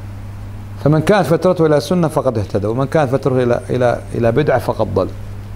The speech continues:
فهذا الحماس الذي يأتي الإنسان في بداية استقامته غالباً لا يدوم، لكن خلك على وتيرة وعلى خطوات ثابتة،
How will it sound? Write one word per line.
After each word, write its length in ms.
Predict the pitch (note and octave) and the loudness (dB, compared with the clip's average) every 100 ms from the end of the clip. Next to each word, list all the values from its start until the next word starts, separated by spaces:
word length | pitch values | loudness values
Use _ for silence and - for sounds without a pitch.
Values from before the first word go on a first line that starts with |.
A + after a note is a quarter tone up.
| - - - - - - - - - - | -12 -12 -12 -12 -12 -12 -12 -12 -10 0
فهذا 220 | D3+ A#3 | 4 4
الحماس 480 | A3 - G#3 F#3+ E3+ | 4 4 4 4 2
الذي 460 | D3+ D3 C#3+ C3+ G2+ | 2 2 2 0 2
يأتي 300 | D#3+ E3 D3 | 2 2 0
الإنسان 400 | C3+ A#2 D3+ C3+ | 0 0 0 0
في 80 | A2+ | 2
بداية 160 | C3 | 0
استقامته 680 | B2+ - B2+ C#3 C3+ D3 D3 - - - - - - - - - D3 | 0 -2 -2 0 0 -2 -2 -8 -14 -12 -14 -14 -12 -12 -12 -4 2
غالباً 320 | A3 A3+ G#3 | 4 4 4
لا 260 | G#3+ A3 | 4 4
يدوم، 260 | F3+ C3+ F2+ - - - - - - - C3+ | 4 0 -2 -8 -18 -18 -18 -18 -18 -4 -2
لكن 180 | C3+ | -2
خلك 360 | C#3+ F3 F3 D3+ | 0 2 4 4
على 160 | C#3 C#3 | 4 4
وتيرة 460 | B2+ C#3 D#3 D3 - - - - - | 2 2 2 2 -4 -16 -16 -16 -8
وعلى 200 | G2+ A2+ | -4 -4
خطوات 400 | - - C#3+ B2+ | -4 0 2 0
ثابتة، 540 | - C#3 C#3 C#3 E3 | 2 2 2 0 -2